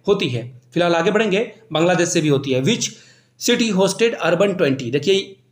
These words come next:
मैं आपको बता देता हूँ, जी ट्वेंटी वाली वीडियो जाकर आप खोज कर देख लो, बहुत ही काम की है, वहाँ से ये question पूछेगा। वहाँ पे देखो डब्ल्यूटीओ, यहाँ तो आप यूटीओ देख रहे हो यानी कि U twenty urban twenty है, women twenty है,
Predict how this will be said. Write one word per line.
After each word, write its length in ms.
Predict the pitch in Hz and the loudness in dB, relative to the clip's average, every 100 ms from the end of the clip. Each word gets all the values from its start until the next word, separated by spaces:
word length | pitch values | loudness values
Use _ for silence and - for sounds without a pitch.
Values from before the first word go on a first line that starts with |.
| - | -4
मैं 100 | 151 | -2
आपको 180 | 151 160 | 0 -2
बता 200 | 147 160 | 0 2
देता 220 | 160 160 | 2 0
हूँ, 260 | 165 165 | 0 -2
जी 200 | 131 175 | 0 -2
ट्वेंटी 280 | 185 175 160 | 0 0 2
वाली 180 | 165 160 | 2 2
वीडियो 260 | 147 143 156 | 2 2 2
जाकर 280 | 147 143 | 0 0
आप 140 | 151 147 | -2 -4
खोज 220 | - 135 | 0 0
कर 140 | 135 135 | 0 -2
देख 200 | 123 123 | -2 -6
लो, 200 | 113 120 - | -10 -10 -12
बहुत 380 | 127 123 147 175 | -4 0 0 0
ही 60 | 185 | 0
काम 220 | 170 143 | 0 -2
की 120 | 147 | 0
है, 60 | 165 | 0
वहाँ 180 | 147 | 2
से 120 | 156 156 | 0 -2
ये 60 | |
question 300 | 147 131 139 | -2 -2 -2
पूछेगा। 420 | 131 131 127 117 - - - _ | -4 -4 -2 -4 -6 -20 -20 _
वहाँ 140 | 147 | -2
पे 100 | 180 | 2
देखो 200 | 180 180 | 0 2
डब्ल्यूटीओ, 680 | 196 165 165 180 180 139 113 123 | 2 2 4 2 2 -2 -2 -4
यहाँ 200 | 143 151 | -4 0
तो 80 | 175 | 0
आप 300 | 165 165 - - - _ | 0 -2 -14 -20 -20 _
यूटीओ 920 | 127 185 202 202 - _ 175 185 185 | 0 2 2 -4 -12 _ 0 2 2
देख 220 | 185 185 180 | 2 2 2
रहे 100 | 170 | 0
हो 340 | 165 208 - | 2 0 -2
यानी 140 | 147 139 | -4 -4
कि 160 | 151 | 0
U 80 | 165 | 0
twenty 460 | 185 175 170 214 269 | 2 0 0 -4 -2
urban 240 | 143 143 175 | -2 0 0
twenty 300 | 175 165 160 | 0 -2 -2
है, 240 | 156 160 - - - | -2 -4 -10 -14 0
women 260 | 185 214 | 2 2
twenty 340 | 208 185 170 180 | 2 0 2 0
है, 500 | 165 165 175 - | 2 4 2 -2